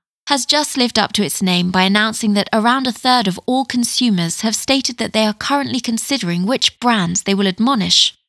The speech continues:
"When the crisis is over." What unbelievable rubbish. Anyone who surveys people about attitudes and future behaviour in the current period of grief,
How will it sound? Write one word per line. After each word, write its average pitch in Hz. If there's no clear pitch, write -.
"When 277
the 294
crisis 196
is 185
over." 185
What 269
unbelievable 240
rubbish. 180
Anyone 311
who 269
surveys 226
people 180
about 180
attitudes 196
and 180
future 247
behaviour 208
in 170
the 175
current 180
period 185
of 160
grief, 220